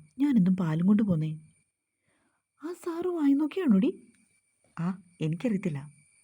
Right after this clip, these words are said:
പിന്നെ നീയല്ലേ ഇപ്പൊ പറഞ്ഞേ?" "എനിക്കിഷ്ടല്ല അയാളെ, അയാളുടെ വീട്ടിലേക്ക് പോകുന്നതും ഇഷ്ടമല്ല, അതുകൊണ്ട് പറഞ്ഞു പോയതാ." "ഓ, അങ്ങനെ.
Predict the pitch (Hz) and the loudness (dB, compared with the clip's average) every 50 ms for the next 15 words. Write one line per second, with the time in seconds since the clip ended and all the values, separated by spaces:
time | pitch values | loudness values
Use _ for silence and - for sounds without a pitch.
0 | _ _ _ _ _ _ _ _ _ _ - 156 156 196 233 277 254 208 233 302 | _ _ _ _ _ _ _ _ _ _ -2 0 4 4 6 6 4 4 2 0
1 | 370 403 392 381 403 392 - 349 302 285 285 285 240 180 156 - - _ _ _ | -2 -4 -4 -4 -4 -4 -2 -4 -4 -2 0 0 0 -2 -4 -8 -14 _ _ _
2 | _ _ _ _ _ _ _ _ _ _ _ _ _ _ _ _ _ _ _ _ | _ _ _ _ _ _ _ _ _ _ _ _ _ _ _ _ _ _ _ _
3 | _ _ _ _ _ - 254 294 370 349 - 311 226 - - - - 320 254 202 | _ _ _ _ _ -6 -4 -4 -6 -4 -4 -4 -4 -4 -8 -8 -6 -4 -2 0
4 | 196 180 175 175 175 175 165 160 165 175 _ _ _ _ _ - - 330 320 254 | 0 0 0 0 -2 -4 -6 -10 -14 -20 _ _ _ _ _ -16 -12 -6 -4 -2
5 | 196 165 170 175 - 254 277 - 226 180 - 160 175 220 277 349 339 359 269 - | -2 -2 -2 0 0 0 0 0 -2 -2 -2 0 0 0 0 0 -2 -2 -2 -2
6 | - 208 185 170 156 151 147 - - _ _ _ _ _ _ _ _ _ _ _ | -2 -2 -2 -2 -4 -8 -12 -16 -20 _ _ _ _ _ _ _ _ _ _ _
7 | _ _ - 160 165 156 202 233 233 220 180 165 151 156 170 202 208 208 196 190 | _ _ -6 -4 -2 2 4 4 4 4 2 0 -2 0 2 2 4 4 2 0
8 | 156 - - - _ _ _ _ _ _ _ _ _ _ _ _ _ _ _ _ | -2 -8 -14 -20 _ _ _ _ _ _ _ _ _ _ _ _ _ _ _ _
9 | _ 208 196 208 226 262 320 339 302 208 156 - - - - 180 170 160 160 180 | _ -4 0 2 2 2 2 0 -2 -2 -4 -6 -10 -6 -4 -2 -2 0 2 0
10 | 233 339 370 359 285 | 0 0 0 -2 -4